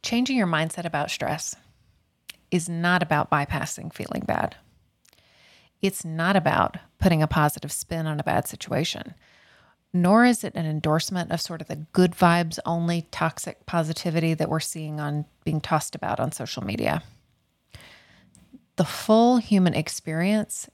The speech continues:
includes feeling bad. The full human experience includes all of the negative emotions.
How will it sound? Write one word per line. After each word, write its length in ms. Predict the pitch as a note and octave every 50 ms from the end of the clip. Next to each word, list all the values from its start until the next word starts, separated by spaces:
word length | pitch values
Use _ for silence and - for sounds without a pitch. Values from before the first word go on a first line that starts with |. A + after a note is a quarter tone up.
| _
includes 920 | - D#3+ E3 D3+ - - - F3+ E3+ E3+ F3+ G3 G3+ G3+ - - - - - _ _ _
feeling 420 | - - - E3 D3+ D3 D3 D3
bad. 400 | - - - - - - - - - _ _ _ _ _ _ _ _ _ _ _ _ _ _ _ _ - - - - _ _ _ _ -
The 100 | F#3+ D#3+
full 360 | - - - - G3 G3 F#3+
human 340 | - - F#3+ F#3+ F#3+ F3 -
experience 760 | C#3 - - - - D3 D3+ E3 F#3 G3+ G#3 G3+ - - - -
includes 420 | E3+ F3 D#3+ - F3+ F3+ F3 F3 -
all 200 | - D#3+ E3 G3
of 100 | G#3+ F3+
the 80 | - -
negative 340 | - - - - - - -
emotions. 580 | - - - - - - - - - - -